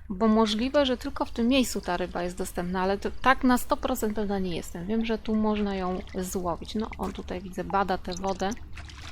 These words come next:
Nie wiem, czy on jest na tyle sprytny. Woda aż tętni życiem. Wiktor wpatruje, y, wypatruje głodną rybę. To wampirza kałamarnica. Tylko czeka, by ją złowić.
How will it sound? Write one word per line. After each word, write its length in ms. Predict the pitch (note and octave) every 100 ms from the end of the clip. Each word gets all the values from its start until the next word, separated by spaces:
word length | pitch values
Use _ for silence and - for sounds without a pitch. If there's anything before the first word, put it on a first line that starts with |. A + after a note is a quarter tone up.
| - - -
Nie 100 | G#3
wiem, 120 | G#3 G3+
czy 140 | G3+
on 60 | G3
jest 180 | F#3+
na 120 | G3 F#3+
tyle 320 | A3 G#3 G3+
sprytny. 760 | B3+ - - G#3 - F3 F#3+ A#3+ - - - - - -
Woda 240 | G3+ B3+ A#3+
aż 160 | A3
tętni 500 | - B3+ C#4+ C4 B3
życiem. 560 | B3+ E4 - F#3+ - G3+ - -
Wiktor 360 | G#3 A#3+ - B3
wpatruje, 580 | - G3+ - A3+ A3+ - - - G3
y, 220 | G3+ G3
wypatruje 640 | G#3 A3+ A3 - B3+ B3
głodną 460 | A3 A3+ A3 A#3 B3
rybę. 480 | B3+ G#3 A3+ G#3+ G#3 - - - -
To 160 | A#3+
wampirza 600 | G#3 A3+ G#3+ C#4 C#4 C4+
kałamarnica. 1040 | B3 B3 B3 A#3+ A#3 A3+ B3 D#4+ - E3+ F3 - -
Tylko 320 | A3+ - G3
czeka, 320 | - C#4+ A#3+
by 140 | G3
ją 160 | F#3 F#3+
złowić. 440 | F#3+ F3+ E3+ E3